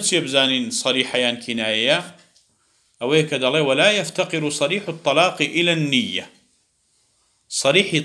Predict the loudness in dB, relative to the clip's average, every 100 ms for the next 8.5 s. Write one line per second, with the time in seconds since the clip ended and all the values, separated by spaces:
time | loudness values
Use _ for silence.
0 | -2 0 2 0 -4 -6 -4 -2 -2 0
1 | 0 2 0 0 -6 -10 -10 _ _ _
2 | _ _ _ _ _ _ _ _ _ _
3 | 0 2 2 -2 -2 2 4 4 2 2
4 | 2 0 -4 -6 -4 -2 -2 -4 -4 -4
5 | -4 -2 0 -2 -4 -8 -10 -12 -20 -20
6 | _ -20 _ _ -20 -20 -20 -20 -20 -20
7 | -20 -20 _ _ -2 4 4 4 0 0
8 | -2 0 0 0 -4